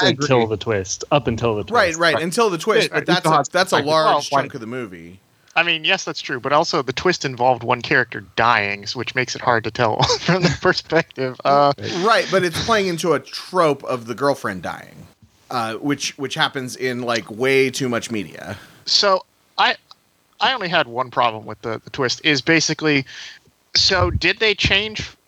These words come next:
Speaker 4: did they change the past or did they not? That was one thing that I really had trouble determining, was whether they, whether five hundred people still died or whether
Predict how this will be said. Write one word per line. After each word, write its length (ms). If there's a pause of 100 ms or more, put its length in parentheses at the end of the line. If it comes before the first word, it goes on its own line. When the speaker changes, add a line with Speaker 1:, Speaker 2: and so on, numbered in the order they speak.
Speaker 4:
did 180
they 160
change 480
the 100
past 480
or 100
did 180
they 140
not? 420
That 160
was 160
one 160
thing 220
that 80
I 60
really 340
had 200
trouble 300
determining, 640
was 240
whether 380
they, 380 (140)
whether 220
five 260
hundred 220
people 240
still 320
died 540
or 200
whether 560